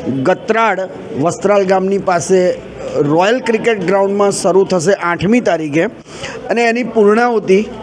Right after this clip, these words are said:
દસ તારીખે, દસ ત્રણ બે હજાર ચોવીસના રોજ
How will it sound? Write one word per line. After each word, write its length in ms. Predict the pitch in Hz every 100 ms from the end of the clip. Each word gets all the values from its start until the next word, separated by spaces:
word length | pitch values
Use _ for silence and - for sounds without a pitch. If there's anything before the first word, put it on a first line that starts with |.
| - - - - 139 170
દસ 280 | 233 262 -
તારીખે, 400 | 220 185 175 185
દસ 340 | 180 185 214 - -
ત્રણ 340 | 214 220 208
બે 200 | 202 196
હજાર 240 | 202 214 170
ચોવીસના 600 | 180 190 202 - 208 208
રોજ 300 | 202 180